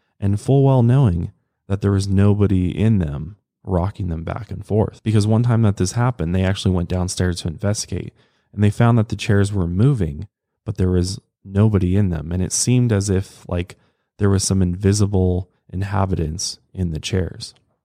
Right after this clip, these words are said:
Jack was even laying in his bed one night, and he started feeling this gentle caressing on his shoulders.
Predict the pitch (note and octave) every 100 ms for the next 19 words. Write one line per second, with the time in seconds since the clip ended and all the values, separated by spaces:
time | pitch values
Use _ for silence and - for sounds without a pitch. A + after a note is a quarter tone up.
0 | _ A2+ C3 C#3+ A#2 A2+ A2 F#2+ G#2 A2
1 | G2+ G2 G2+ B2 G2+ F2+ F2+ F2 F2+ -
2 | G#2 G#2 - A2+ A#2+ G#2+ - G#2+ G2+ F#2+
3 | F#2+ - G2 G2 F#2+ G2+ G2 F#2 - F#2
4 | F#2 G#2 - F#2+ F2+ C2 E2+ F2 F#2 F2
5 | - A2 A2+ - - - -